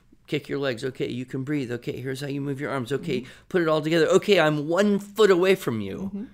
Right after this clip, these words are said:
Speaker 1: Swim to me. I'm, there's no way I'm gonna let you fail
Speaker 2: Mm-hmm.
Speaker 1: here."
Speaker 2: Mm-hmm.
Speaker 1: And so through lots of small pieces and very hands-on modeling, we overteach, in a way, swimming.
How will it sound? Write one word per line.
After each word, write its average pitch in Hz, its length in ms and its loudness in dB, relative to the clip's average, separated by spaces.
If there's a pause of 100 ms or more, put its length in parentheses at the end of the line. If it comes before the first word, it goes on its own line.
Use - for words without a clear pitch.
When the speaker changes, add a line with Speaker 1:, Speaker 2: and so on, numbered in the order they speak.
(120)
Speaker 1:
Swim 185 360 2
to 156 100 -4
me. 120 240 -4
I'm, 135 240 -4
there's 151 220 0
no 170 160 6
way 147 180 2
I'm 131 140 -4
gonna 117 160 -6
let 117 240 -8
you 110 80 -8
fail 131 320 -4
Speaker 2:
Mm-hmm. 90 120 -8
Speaker 1:
here." 175 200 -8 (300)
Speaker 2:
Mm-hmm. 160 260 -12 (100)
Speaker 1:
And 131 160 0
so 135 240 -4
through 123 420 -6 (360)
lots 151 480 2
of 123 260 -6 (120)
small 143 640 -2
pieces 139 540 -8
and 107 200 -8
very 156 500 0
hands-on 127 720 -8
modeling, 110 560 -6 (280)
we 156 140 2
overteach, 165 960 -2 (640)
in 117 100 -6
a 98 60 -6
way, 98 280 -12
swimming. 104 500 -8